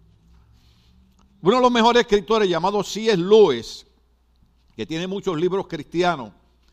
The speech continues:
era un ateo declarado, decía que Dios no existía y que la Biblia era mentira. Y él dijo, "Y voy a leer la Biblia para probar que es mentira." Y leyó la Biblia desde Génesis hasta Apocalipsis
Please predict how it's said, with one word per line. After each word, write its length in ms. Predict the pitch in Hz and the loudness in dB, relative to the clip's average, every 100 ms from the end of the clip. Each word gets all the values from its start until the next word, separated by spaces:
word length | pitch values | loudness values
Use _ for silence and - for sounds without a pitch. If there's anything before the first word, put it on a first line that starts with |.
| _ _ _ _ _ _ | _ _ _ _ _ _
era 180 | 156 214 | -4 -2
un 120 | 254 | 0
ateo 480 | 226 214 240 226 170 | -2 0 0 0 -2
declarado, 640 | 160 139 151 175 190 123 | -6 -6 -2 0 0 -2
decía 340 | 127 123 190 202 | -12 -6 -6 -4
que 120 | 180 | -4
Dios 220 | 180 214 | -2 -2
no 120 | 196 | -2
existía 640 | 208 190 - 214 180 101 - _ _ _ _ _ _ _ _ _ - | -8 -8 -10 -10 -8 -10 -16 _ _ _ _ _ _ _ _ _ -10
y 120 | 151 | -8
que 160 | 175 | -2
la 120 | 180 165 | 0 2
Biblia 360 | 254 233 214 | 0 0 2
era 140 | 202 196 | 2 2
mentira. 640 | 175 143 - 156 104 - _ _ _ _ _ _ _ _ _ _ - | -2 -10 -8 -8 -10 -16 _ _ _ _ _ _ _ _ _ _ -6
Y 100 | 156 | 0
él 100 | 202 | 2
dijo, 580 | 214 190 170 - _ - | 4 2 0 -10 _ -10
"Y 140 | 139 | -6
voy 260 | 147 196 254 | 0 2 2
a 100 | 254 | 2
leer 280 | 220 233 240 | 4 2 2
la 180 | 226 | 2
Biblia 420 | 190 240 247 247 214 | 2 0 -2 -2 0
para 380 | 190 190 175 | 2 2 0
probar 500 | - 165 156 214 233 | 0 0 6 6 6
que 120 | - 190 | -4 -6
es 40 | |
mentira." 600 | 185 180 - 135 104 90 _ _ _ _ _ _ - | -6 -10 -12 -12 -10 -14 _ _ _ _ _ _ -8
Y 120 | 147 | -2
leyó 300 | 147 143 214 | 0 2 4
la 140 | 233 | 4
Biblia 300 | 220 247 240 | 2 0 0
desde 320 | 208 170 156 | -2 -4 -4
Génesis 480 | 139 233 247 202 214 | 0 0 0 -4 -4
hasta 140 | 170 180 | -2 -4
Apocalipsis 800 | 143 160 160 208 302 - 247 | -4 -4 -2 0 -2 -4 -8